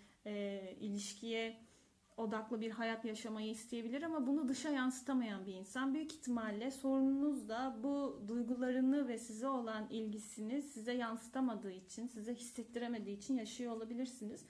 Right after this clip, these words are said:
Yeni çıkacak ka-, kişi de böyle olabilir. Buna dikkat edin. Yani, e, içindeki duyguları dışa vuramayan bir insan olabilir. Ona göre hareket ederseniz ilişkideki sorunları da, e, bir nevi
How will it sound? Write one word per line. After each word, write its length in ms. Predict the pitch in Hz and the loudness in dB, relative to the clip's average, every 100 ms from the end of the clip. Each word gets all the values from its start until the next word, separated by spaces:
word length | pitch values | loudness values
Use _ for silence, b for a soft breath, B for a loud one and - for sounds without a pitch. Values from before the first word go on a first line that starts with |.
| B B B | B B B
Yeni 200 | 285 349 | 2 2
çıkacak 400 | - - 269 269 | -2 -4 -4 -2
ka-, 300 | - - 262 | -4 -4 -4
kişi 300 | - 269 294 | -4 -2 0
de 160 | 339 254 | 0 4
böyle 300 | 277 285 254 | 4 4 4
olabilir. 480 | 247 254 247 233 320 | 2 2 2 0 0
Buna 280 | 277 269 269 | 2 4 4
dikkat 280 | 240 247 220 | 2 -2 -2
edin. 280 | 208 247 285 | 0 2 2
Yani, 340 | 240 214 214 | 2 0 -2
e, 460 | 202 190 196 190 190 - | -4 -4 -4 -4 -6 -8
içindeki 760 | 214 - 233 240 247 320 339 339 B B B | -8 -4 0 2 2 0 0 -2 B B B
duyguları 720 | 247 247 240 240 233 311 294 233 | 4 4 4 0 0 0 0 0
dışa 240 | 254 311 | 0 0
vuramayan 520 | 269 262 240 226 226 | 2 2 2 2 -2
bir 80 | 226 | -2
insan 360 | 220 214 302 302 | -4 -4 0 2
olabilir. 440 | 233 214 208 294 262 | 2 0 -2 -2 0
Ona 160 | 262 | 2
göre 200 | 233 220 | 2 0
hareket 380 | 233 240 240 220 | 0 -2 -2 -4
ederseniz 540 | 220 214 214 240 302 302 | -4 -4 -4 -2 -4 -2
ilişkideki 560 | 233 226 - 202 202 | -2 -4 -6 -6 -6
sorunları 600 | - 247 214 214 196 196 | -4 -4 -2 -2 -4 -4
da, 160 | 254 - B B B B B - | -4 -6 B B B B B -2
e, 360 | 202 202 208 | 0 0 2
bir 240 | 277 262 220 | 2 4 2
nevi 400 | 208 240 311 | 0 -2 -2